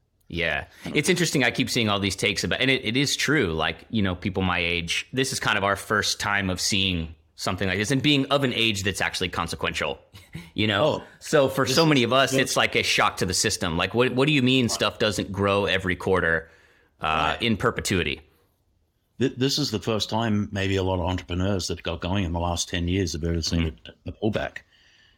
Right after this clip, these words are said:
Speaker 2: And we, we had a, ten, eleven years of un-, like, stoppable expansion and growth,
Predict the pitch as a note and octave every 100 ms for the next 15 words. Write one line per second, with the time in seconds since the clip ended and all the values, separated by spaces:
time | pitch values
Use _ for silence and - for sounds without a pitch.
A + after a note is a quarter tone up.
0 | - E2+ F2 F2+ G#2+ A2 D3 C#3+ C3+ -
1 | - _ _ _ _ - C3 D#3+ D#3+ C#3
2 | D#3+ F3+ E3 G3+ D3+ C3+ A2+ C3+ D3+ E3+
3 | E3+ D#3 - _ _ _ _ _ _ _
4 | _ - B2 A#2+ _ - - B2+ - D3+
5 | G#2+ F#2 - G2+ - A2 D3+ G2 F2+ F2+
6 | B2+ - -